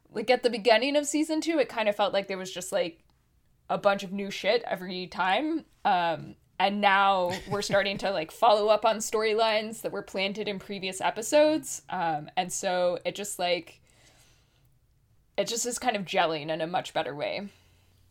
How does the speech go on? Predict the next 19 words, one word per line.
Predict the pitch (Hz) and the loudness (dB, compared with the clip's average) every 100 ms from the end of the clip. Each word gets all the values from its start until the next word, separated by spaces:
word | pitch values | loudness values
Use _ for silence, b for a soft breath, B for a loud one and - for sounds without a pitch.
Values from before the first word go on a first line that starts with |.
| _ b b b b b | _ b b b b b
Uh, | 202 196 | 2 2
but | 226 233 | 2 -2
before | 269 320 381 | 0 2 4
we | 415 | 4
dig | 415 277 - | 6 4 4
in, | - 294 277 | 4 2 2
let's | 254 247 - - | 0 0 -2 -10
talk | - 208 208 - | 0 2 2 0
about | 208 202 202 | 4 4 4
this | 226 - | -4 -6
week's | 226 - - | -8 -8 -10
creators. | - - 214 180 180 208 302 - - b b b b b b b b _ | -12 -8 -4 -2 0 -2 -4 -8 -12 b b b b b b b b _
This | 240 - | -8 -2
episode | 233 240 247 247 233 208 | 0 0 2 6 6 4
was | 208 196 | -2 -2
written | 196 226 247 254 | 0 0 0 0
by | 214 196 | 2 2
Rodney | 180 190 196 196 185 | 4 6 6 2 -2
Barnes, | 190 165 180 240 330 320 - - | 2 2 2 -2 -6 -6 -8 -10